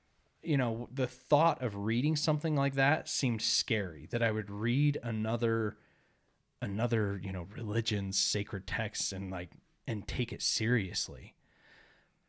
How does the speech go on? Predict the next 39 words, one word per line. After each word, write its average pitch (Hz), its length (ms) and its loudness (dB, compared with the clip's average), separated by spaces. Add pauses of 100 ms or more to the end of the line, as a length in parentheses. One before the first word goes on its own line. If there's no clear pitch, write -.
(120)
That 123 180 4
felt - 460 0
scary, 120 480 2
like, 110 180 -10
I 95 40 -6
shouldn't 82 400 -4
do 131 180 0
that. 73 320 -8 (200)
And 120 420 2
when 117 200 2
I 113 60 2
did 160 240 2
it, 160 420 0 (100)
it, 180 220 -2
it 151 180 4
was, 147 380 2 (1000)
it 233 60 -2
was 202 120 4
amazing. 127 760 4
I 139 80 6
learned 160 320 2
some 131 220 2
great 107 380 2
lessons 147 420 0
from 110 160 0
that 90 180 -2
book. 90 180 -6
The 113 80 -8
Bhagavad 135 400 2
Gita 131 200 2
is 95 180 -4
amazing. 110 640 -2 (800)
I 131 520 4 (320)
was 131 140 2
willing 139 360 4
to 147 880 6 (500)
go 139 280 8
and 135 200 4
read, 147 480 6